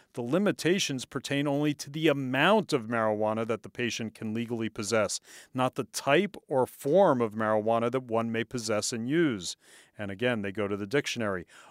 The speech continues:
Accordingly, we decline to follow the case that the state asked us to follow. I've never seen so much use of <laughs> italics in, in a court opinion either. Uh, the ama supports this view. First,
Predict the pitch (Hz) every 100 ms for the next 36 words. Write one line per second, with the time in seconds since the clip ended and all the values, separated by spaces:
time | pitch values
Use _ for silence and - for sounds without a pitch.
0 | - 131 - 190 214 135 107 113 - _
1 | - 196 180 196 - 135 135 143 151 -
2 | 160 151 127 110 120 123 - 113 113 -
3 | 117 110 127 123 123 120 - 123 113 -
4 | 139 147 - 131 110 - 107 120 107 98
5 | 90 78 _ _ _ _ _ - - -
6 | 110 127 113 - 110 - 117 110 104 -
7 | 113 104 98 98 92 - 95 110 98 -
8 | 117 104 - - - 117 113 107 104 131
9 | - 131 113 - - 113 107 117 120 117
10 | 92 - - - - - 170 170 175 165
11 | 180 185 - - 208 185 214 220 - 180
12 | - 151 135 - - 113 - 113 101 90
13 | - 185 220 -